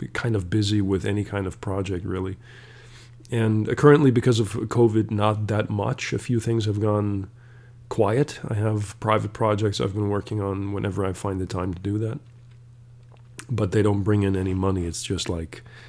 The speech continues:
an experimentation on my own part. And, um, for this podcast, because I, I wanted to, like I said, I wanted to re-record,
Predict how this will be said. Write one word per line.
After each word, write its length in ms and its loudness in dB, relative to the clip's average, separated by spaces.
an 80 0
experimentation 720 0
on 100 0
my 80 -2
own 180 0
part. 300 -6
And, 360 4
um, 440 2
for 180 4
this 120 4
podcast, 640 4
because 320 2
I, 380 2
I 40 -2
wanted 240 4
to, 220 -6
like 140 0
I 40 0
said, 220 4
I 40 2
wanted 240 0
to 100 -4
re-record, 640 0